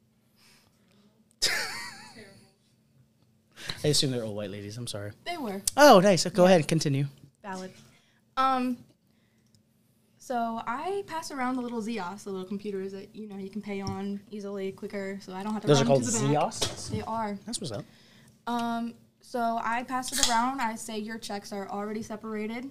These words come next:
Speaker 2: You're
Speaker 1: Mm-hmm.
Speaker 2: welcome." Um,
Speaker 1: Don't worry.
Speaker 2: feel
Speaker 1: I have
Speaker 2: free.
Speaker 1: exact change ready for all of you ladies.
Speaker 2: Yes,
Speaker 1: Mm-hmm.
Speaker 2: get the, yeah.
Speaker 1: Mm-hmm.
Speaker 2: Anyways, so I pass that around. I get to the, one of the ladies that ordered a coffee.
Speaker 1: Mm-hmm.
Speaker 2: She said,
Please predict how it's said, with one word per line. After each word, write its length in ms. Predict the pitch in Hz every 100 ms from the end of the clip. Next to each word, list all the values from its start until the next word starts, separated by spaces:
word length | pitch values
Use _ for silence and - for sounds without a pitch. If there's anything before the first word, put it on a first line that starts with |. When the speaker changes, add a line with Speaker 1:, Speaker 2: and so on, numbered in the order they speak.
| -
Speaker 2:
You're 140 | - 190
Speaker 1:
Mm-hmm. 160 | 113 110
Speaker 2:
welcome." 260 | 202 226 - - _ - -
Um, 440 | 214 214 202 202 208 - _
Speaker 1:
Don't 160 | 143
worry. 240 | 135 127 151
Speaker 2:
feel 80 | -
Speaker 1:
I 40 |
have 120 | 135
Speaker 2:
free. 60 | 139
Speaker 1:
exact 320 | 120 139 139
change 280 | - 147 143
ready 220 | 131 131
for 160 | 139 143
all 160 | 123
of 80 | 135
you 100 | 147
ladies. 440 | 143 143 156 190 -
Speaker 2:
Yes, 300 | 247 220 202
Speaker 1:
Mm-hmm. 120 | 127 135
Speaker 2:
get 100 | 170
the, 80 | 214 - - - - _ - 202
yeah. 200 | 214 196 190 -
Speaker 1:
Mm-hmm. 200 | 139 120 147 - -
Speaker 2:
Anyways, 500 | 320 247 208 285 - -
so 600 | - 240 233 226 226 233 -
I 80 | 233
pass 240 | 233 262 339
that 100 | 320
around. 400 | 226 190 202 233 -
I 80 |
get 140 | 226 -
to 60 | 208
the, 120 | 202
one 360 | 202 214 302
of 80 | 349
the 60 | 311
ladies 320 | 254 214 208
that 140 | 202 -
ordered 300 | 202 202 180
a 40 |
coffee. 600 | 185 - 208 196 - - 220 - -
Speaker 1:
Mm-hmm. 240 | 127 92 - -
Speaker 2:
She 220 | - 254
said, 440 | - 240 226 220